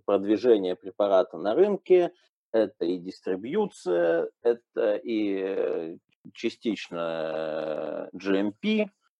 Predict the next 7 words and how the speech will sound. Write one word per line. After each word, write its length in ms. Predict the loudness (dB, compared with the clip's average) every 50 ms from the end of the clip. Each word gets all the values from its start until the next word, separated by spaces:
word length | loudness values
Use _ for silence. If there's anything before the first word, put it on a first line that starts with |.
| _ _ _ 0
Ну, 140 | 2 2
то 140 | 4 4 2
есть 180 | 2 2 0 -2
вот 140 | -4 -4 -4 _ _
весь 480 | -2 2 6 6 6 4 2 -2 _ _
процесс, 720 | 2 2 2 2 2 2 2 2 2 2 -2 -10 -20 _ _ _ _ _ _ _ _ _ _ _ _ -10
э, 480 | -8 -6 -6 -4 -4 -6 -6 -8 -10